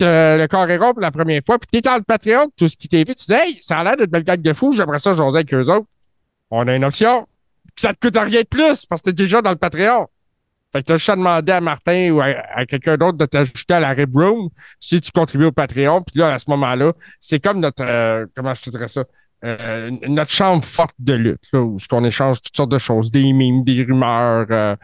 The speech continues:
des images, des faits, euh, des opinions,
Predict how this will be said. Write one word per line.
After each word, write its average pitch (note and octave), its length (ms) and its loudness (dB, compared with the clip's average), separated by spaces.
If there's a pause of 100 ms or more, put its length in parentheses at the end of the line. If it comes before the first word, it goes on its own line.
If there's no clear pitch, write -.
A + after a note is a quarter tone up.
(340)
des D#3 300 2
images, D#3+ 600 2
des D3+ 220 2
faits, C#3 360 -2 (560)
euh, A#2 140 -2
des C#3 300 2
opinions, F#3+ 640 4